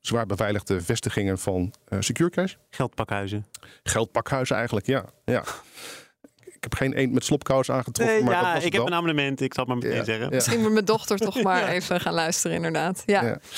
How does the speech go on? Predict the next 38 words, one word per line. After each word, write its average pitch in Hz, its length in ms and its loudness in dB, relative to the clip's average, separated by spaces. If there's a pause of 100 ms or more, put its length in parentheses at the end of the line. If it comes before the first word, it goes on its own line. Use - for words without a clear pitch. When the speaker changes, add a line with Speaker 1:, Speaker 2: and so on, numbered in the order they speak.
(460)
Speaker 1:
En 135 360 4
vervolgens, 143 520 2
eh, 139 80 4
wordt 135 180 0
het 123 120 -2
daar, 135 380 2
eh, 117 420 0
in 123 180 4
de, 110 240 2 (260)
eh, - 140 -8 (100)
in - 220 -6
de 113 120 -2
telfabriek, 156 640 0
in 131 80 2
de, 120 180 0
in 127 100 0
de 107 200 0
telcentrale, 127 680 2
wordt 110 160 -4
het - 80 -2
allemaal, 107 480 2
eh, - 100 -14
uit 143 140 0
die, 117 180 -2 (1000)
eh, 104 280 -4
sealbags 143 500 -2
gehaald 117 480 -2
en 117 160 -2
vervolgens 107 360 -4
geteld. 151 500 -2 (720)
Dan 123 220 2
wordt 117 140 2
het 110 100 -10
in 117 440 2
grote 123 600 0
kratten 123 500 -2 (320)
vervolgens 113 420 -2
gestopt. - 480 -2